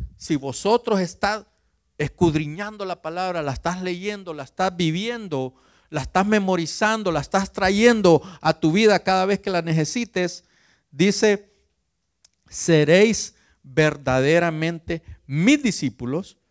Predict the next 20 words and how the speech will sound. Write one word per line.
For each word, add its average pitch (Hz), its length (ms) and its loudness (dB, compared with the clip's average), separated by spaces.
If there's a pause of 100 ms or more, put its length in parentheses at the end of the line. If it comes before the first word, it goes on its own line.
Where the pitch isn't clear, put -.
(220)
y 156 140 2
conoceréis 147 760 0
la 196 160 -2
verdad, 185 540 0 (480)
y 135 140 -4
la 135 200 -2
verdad 127 640 4 (400)
os 131 280 0
hará 127 420 -2 (480)
libres". 117 640 -2
¿Libres 208 440 -6
en 190 120 -8
qué? 104 340 -10 (1000)
Libres 190 420 -2
en, 208 240 -6
de 160 200 -6
cualquier 175 460 -4
cadena 214 600 -6 (1160)
que 156 140 2
nos, 151 420 -2